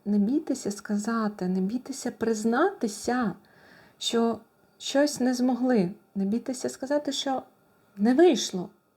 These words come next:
Ну та, намагалася, старалася, не вийшло. Це буде по-справжньому. Це будуть реально чесні,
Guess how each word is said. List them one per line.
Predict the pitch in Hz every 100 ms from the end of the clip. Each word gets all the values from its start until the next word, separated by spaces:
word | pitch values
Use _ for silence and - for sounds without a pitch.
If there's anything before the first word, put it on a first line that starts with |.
| _
Ну | 269 302
та, | - 359 302 156 - _
намагалася, | 202 254 415 339 359 349 311 - - 269 - - - -
старалася, | - - 302 370 349 339 302 277 - 147 - _ _ _ _ _ _ _ _ _ _ _ _ _ _ _ _
не | 214 302
вийшло. | 302 202 - - 180 - _ _ _ _ _ _ _ _ _ _ - - - - -
Це | - 226 233
буде | 226 220 208
по-справжньому. | 208 - - 214 214 214 196 190 208 208 _ _ - - - _ _
Це | - 220
будуть | 208 226 208 220 208 - _ _ _ -
реально | 208 214 254 269 214 202
чесні, | - - 220 240 240 - - 185 190